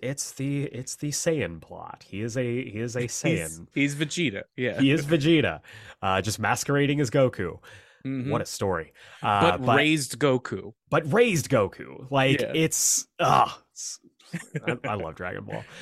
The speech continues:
Speaker 1: Uh, <laughs> it's, it's interesting to me too, because he goes through an arc, just like the Plutonian,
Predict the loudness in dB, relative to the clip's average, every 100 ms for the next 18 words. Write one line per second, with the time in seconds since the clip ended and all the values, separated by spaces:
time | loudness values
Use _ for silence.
0 | -6 2 6 6 6 2 0 -4 -6 -4
1 | -4 -8 -14 -16 -14 -14 -4 0 2 0
2 | -4 -2 -2 -4 -6 -4 -2 -4 -4 -6
3 | -6 -6 -8 -12 -10 -10 -2 0 0 -4
4 | -6 -4 -4 -2 -4 -4 -4 -2 -4 -6
5 | -10 -6 -4 -4 -8 -12